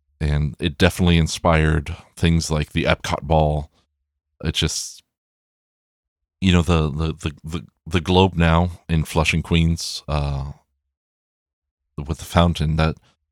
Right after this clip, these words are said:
that stands now where the, the Perisphere stood. Uh, it's called the Unisphere, universal ass looking ball, right? I always call it the universal ball, but it's not, but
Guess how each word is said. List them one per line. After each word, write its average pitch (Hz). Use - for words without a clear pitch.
that 85
stands -
now 85
where 73
the, 78
the -
Perisphere 78
stood. 80
Uh, 69
it's 80
called 78
the 80
Unisphere, 80
universal 78
ass 73
looking 73
ball, 67
right? 76
I -
always 80
call 82
it 73
the 82
universal 78
ball, 76
but 69
it's -
not, 82
but 64